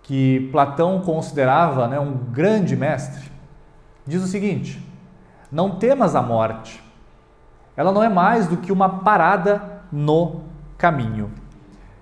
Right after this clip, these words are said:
Quando a gente estuda essas obras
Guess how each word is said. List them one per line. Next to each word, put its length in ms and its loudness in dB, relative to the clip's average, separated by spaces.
Quando 240 6
a 40 6
gente 220 2
estuda 440 6
essas 440 4
obras 840 4